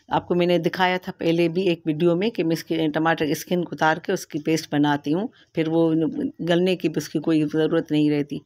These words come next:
ये टमाटर फिर सालन में अच्छे से मिक्स हो जाता है। अब मैं इसमें पानी ऐड करके थोड़ी देर के लिए कुकर कवर करूँगी। अब गोश्त अच्छी तरह से गल गया था, इस पे फिर मैंने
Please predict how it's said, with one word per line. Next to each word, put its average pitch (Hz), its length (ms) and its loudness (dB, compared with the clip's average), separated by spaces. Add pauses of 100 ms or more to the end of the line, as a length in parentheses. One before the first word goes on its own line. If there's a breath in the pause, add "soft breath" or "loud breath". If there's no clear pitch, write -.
(140)
ये 190 120 2
टमाटर 190 440 2
फिर 196 180 -6
सालन 185 340 2
में 185 140 2
अच्छे - 220 0
से 202 140 0
मिक्स 165 340 0
हो 151 80 2
जाता 165 320 -2
है। - 180 -10 (800)
अब 175 160 -4
मैं 180 100 2
इसमें 175 280 -4
पानी 175 400 0
ऐड 160 100 -2
करके 170 460 -2 (180)
थोड़ी 170 160 0
देर 156 160 0
के 190 140 -2
लिए 208 80 -2
कुकर 170 420 -4
कवर 143 240 0
करूँगी। - 540 -6 (1500)
अब 175 240 -4
गोश्त 185 340 0
अच्छी 175 240 -2
तरह 175 200 2
से 175 140 -2
गल 165 220 0
गया 170 200 0
था, 185 120 0
इस - 160 -4
पे - 180 -8
फिर 165 240 0
मैंने 160 280 0